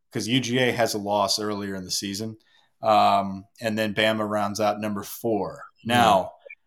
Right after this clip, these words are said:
Speaker 2: I thought
Speaker 1: now
Speaker 2: we were
Speaker 1: here's, here's the
Speaker 2: we're
Speaker 1: tricky part. There, there's a decision to make there, though, because you have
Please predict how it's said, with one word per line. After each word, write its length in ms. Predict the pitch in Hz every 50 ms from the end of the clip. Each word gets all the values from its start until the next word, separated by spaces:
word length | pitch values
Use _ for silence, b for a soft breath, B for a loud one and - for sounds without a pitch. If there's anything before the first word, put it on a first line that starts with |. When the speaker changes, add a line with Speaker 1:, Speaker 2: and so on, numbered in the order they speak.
| _ 90
Speaker 2:
I 40 | 95
thought 220 | - 113 107 107
Speaker 1:
now 140 | 123 127 127
Speaker 2:
we 60 | 110
were 40 | 104
Speaker 1:
here's, 260 | 139 151 156 147 - - - -
here's 280 | - 139 160 170 165 -
the 60 | 165
Speaker 2:
we're 60 | 165
Speaker 1:
tricky 280 | - 170 165 160 147 139
part. 400 | 143 135 120 107 95 95 92 - -
There, 180 | 135 139 139
there's 300 | 135 110 123 147 151 143
a 40 | 156
decision 520 | 143 147 143 - - 233 240 208 185 165 151
to 60 | 131
make 380 | 123 123 131 156 170 165 -
there, 220 | - 101 87 - - -
though, 760 | - - - - - _ _ _ _ _ _ _ _ _ - 120
because 300 | - 147 139 127 - 127
you 140 | 139 143 139
have 600 | 139 143 151 151 151 151 180 180 - - -